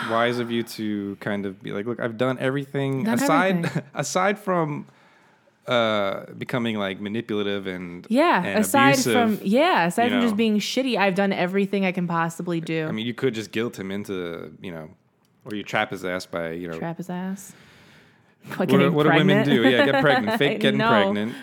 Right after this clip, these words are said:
Speaker 2: No, thank
Speaker 1: And
Speaker 2: you.
Speaker 1: then, oops, uh, I, I guess I
Speaker 2: Oops.
Speaker 1: wasn't.
Speaker 2: Yeah, great.
Speaker 1: Yeah.
Speaker 2: It sounds good. Um, no, I mean, I've done all the things. And so it's like, I don't know.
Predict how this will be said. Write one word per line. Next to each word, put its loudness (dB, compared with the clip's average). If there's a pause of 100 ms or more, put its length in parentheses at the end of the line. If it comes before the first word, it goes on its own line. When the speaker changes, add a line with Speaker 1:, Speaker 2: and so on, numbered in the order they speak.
(160)
Speaker 2:
No, -2
thank -2
Speaker 1:
And 0
Speaker 2:
you. 0
Speaker 1:
then, 2
oops, -2
uh, 0 (140)
I, 0
I 2
guess -2
I 2
Speaker 2:
Oops. 0
Speaker 1:
wasn't. -4 (100)
Speaker 2:
Yeah, -2
great. -4 (280)
Speaker 1:
Yeah. -6 (140)
Speaker 2:
It -12
sounds -4
good. -6 (720)
Um, 0 (840)
no, -2
I 2
mean, 2
I've 0
done 4
all 2
the -4
things. -4 (460)
And -4
so 0
it's -4
like, -4 (1080)
I -4
don't -6
know. -8